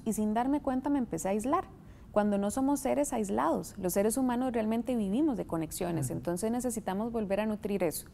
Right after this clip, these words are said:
Speaker 1: darme cuenta cómo ha estado mi red de apoyo, cómo ha estado mi comunicación con otras personas. También necesito hacer acciones que le den sentido a mi vida. Casi antes yo de la pandemia, si yo pudiera hacerme la pregunta,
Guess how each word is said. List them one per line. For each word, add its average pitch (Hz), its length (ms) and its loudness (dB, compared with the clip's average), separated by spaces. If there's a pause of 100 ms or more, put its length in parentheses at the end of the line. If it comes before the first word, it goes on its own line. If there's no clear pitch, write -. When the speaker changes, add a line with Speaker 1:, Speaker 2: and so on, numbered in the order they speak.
(360)
Speaker 1:
darme 208 260 2
cuenta 247 380 0
cómo 226 260 0
ha 254 40 0
estado 240 260 -2
mi 240 100 0
red 196 160 2
de 208 80 0
apoyo, 190 420 -2
cómo 185 200 -2
ha - 20 -2
estado 208 240 0
mi 226 120 -2
comunicación 165 600 -4
con 196 160 -2
otras 190 300 -4
personas. 160 560 -6 (380)
También 208 260 4
necesito 240 500 0 (100)
hacer 220 320 0
acciones 240 520 -2
que 214 100 -2
le 185 80 2
den 175 160 -2
sentido 202 380 -2
a 190 40 -2
mi 226 120 -2
vida. 330 180 0 (600)
Casi 226 240 4
antes 269 400 2
yo 240 160 2
de 285 80 2
la 269 80 0
pandemia, 196 680 -2 (400)
si - 140 0
yo 254 120 4
pudiera 311 380 4
hacerme 240 380 0
la 277 160 -2
pregunta, 220 500 0